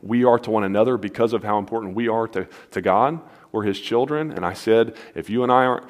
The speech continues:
if you don't love my kids, you and I are not gonna have a good relationship. And that's how it is with God, right? Maybe that's you this morning.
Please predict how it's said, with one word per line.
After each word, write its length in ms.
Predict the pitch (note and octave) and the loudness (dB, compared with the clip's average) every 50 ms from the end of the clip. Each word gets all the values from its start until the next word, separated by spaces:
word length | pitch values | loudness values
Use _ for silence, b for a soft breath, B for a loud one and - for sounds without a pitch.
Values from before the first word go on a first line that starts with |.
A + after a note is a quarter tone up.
| B B B | B B B
if 460 | - A2 - - G#2 G2+ G#2 F#2+ - | 0 2 2 2 2 2 0 0 0
you 100 | A#2 C3 | 2 2
don't 420 | D3 D3 C#3+ C#3 C#3 - - - - | 4 4 4 2 0 -4 -10 -2 4
love 160 | B2 C3+ C3 | 6 6 6
my 140 | C3+ B2+ A#2+ | 6 4 0
kids, 400 | - - C#3 C3+ C#3 C#3+ B2+ A2 | 2 0 2 2 2 2 0 -2
you 140 | A2 B2+ B2+ | -2 -2 0
and 80 | A#2+ | 2
I 60 | A#2 | 2
are 120 | A#2+ A#2+ A#2 | 2 2 2
not 80 | A#2+ | 0
gonna 140 | A#2+ A2+ G#2+ | 0 0 -2
have 100 | G#2+ G#2+ | -2 -4
a 40 | A2 | -4
good 180 | G#2+ A2+ G#2+ G#2 | -4 -6 -4 -2
relationship. 720 | G2+ G#2 A2+ B2 - - C#3 C3 - - C#3+ D3 - - - - - _ _ _ - | 0 0 0 -2 -2 -6 -10 -10 -6 -4 -4 -4 -4 -8 -12 -20 -20 _ _ _ -12
And 100 | - F2+ | -6 -2
that's 200 | G3+ A#2 A#2 - | -2 0 0 4
how 180 | C3 A#2+ A#2+ | 4 4 6
it 80 | A#2 A2+ | 6 4
is 380 | A#2 B2 C3+ C#3 C#3 C3 C3+ - - - - | 4 4 4 4 2 0 -4 -10 -16 -10 -8
with 160 | G2+ F#2 - | -8 -6 -2
God, 400 | - A2 A2+ C3 C#3 C#3+ C#3+ A2+ | 0 0 0 2 0 0 0 2
right? 340 | G#2+ A2 B2 C#3 C#3+ - B B B B | 2 4 4 4 2 -2 B B B B
Maybe 240 | B G#2 A#2 B2+ C#3 | B -2 0 2 2
that's 280 | B2+ C#3 C#3+ C#3+ C#3+ - | 4 4 2 2 0 -2
you 120 | C#3 D3+ | -2 -2
this 220 | C#3+ B2 - - - | -2 -2 -4 -6 -8
morning. 340 | E2+ E2 D#2 D#2 F2 F2 | -8 -8 -8 -8 -12 -14